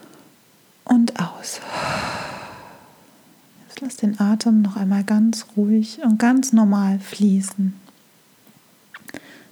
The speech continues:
Nimm wahr, wie dein Atem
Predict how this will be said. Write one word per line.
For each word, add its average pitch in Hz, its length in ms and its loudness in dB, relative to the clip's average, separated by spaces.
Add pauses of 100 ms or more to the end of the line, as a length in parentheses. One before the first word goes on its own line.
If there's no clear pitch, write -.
(100)
Nimm 226 280 6
wahr, 190 440 2 (720)
wie 233 80 0
dein 208 240 2
Atem 214 640 2